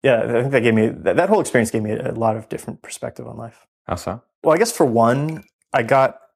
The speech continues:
Speaker 1: I, I had so much money back then that I sort of know what it's like to have a lot of money. And so now I, now I have less money than that, or at least make less money in a year than that. And I think when you don't have that much money and you don't know what it's like,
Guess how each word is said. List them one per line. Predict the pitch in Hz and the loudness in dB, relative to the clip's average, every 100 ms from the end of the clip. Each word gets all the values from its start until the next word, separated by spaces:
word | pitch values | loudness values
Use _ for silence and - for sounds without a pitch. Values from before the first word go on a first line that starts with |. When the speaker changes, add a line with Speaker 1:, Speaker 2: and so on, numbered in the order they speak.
| - | -2
Speaker 1:
I, | 143 143 | -2 0
I | |
had | 143 135 | -2 -2
so | - - | -2 0
much | 214 214 123 | 2 0 0
money | 113 110 | 0 0
back | 107 - | -4 -8
then | - 107 104 113 _ _ _ _ _ _ _ _ _ _ _ | -8 -8 -10 -14 _ _ _ _ _ _ _ _ _ _ _
that | 131 123 120 117 _ _ - - | 0 4 4 0 _ _ -18 -2
I | 135 | 0
sort | - 160 | 2 2
of | |
know | 123 123 | 4 4
what | 107 | 2
it's | - | 0
like | 120 113 | -4 -4
to | 113 | -10
have | - | -10
a | |
lot | - - | -10 -12
of | - | -14
money. | - - 170 _ | -16 -16 -20 _
And | - | -12
so | 113 | -2
now | 131 143 | 2 2
I, | 131 | 2
now | 135 135 123 | 2 2 4
I | |
have | 110 | 2
less | 110 113 - | 0 -4 -4
money | 123 | -10
than | 123 120 | -10 -10
that, | 117 | -2
or | |
at | 120 | 0
least | 113 - | 0 -4
make | - 110 | -4 -4
less | 123 117 - - _ | -4 -8 -8 -14 _
money | - 117 | -12 -10
in | 127 | -10
a | |
year | - - | -8 -8
than | - - | -10 -12
that. | - - _ _ _ _ _ - | -12 -14 _ _ _ _ _ 2
And | 131 123 123 120 - _ _ _ | 4 6 4 2 -6 _ _ _
I | 127 | 0
think | 170 160 | 2 2
when | 139 | 2
you | |
don't | 107 113 110 | 2 4 2
have | 156 180 | 2 0
that | 190 175 | 0 0
much | 190 | 0
money | 185 185 196 190 | 0 2 2 2
and | 127 | 2
you | 113 | 2
don't | 123 | 2
know | 123 | 2
what | 120 | 2
it's | 107 - | 0 -4
like, | 113 127 - - | 0 0 -2 -20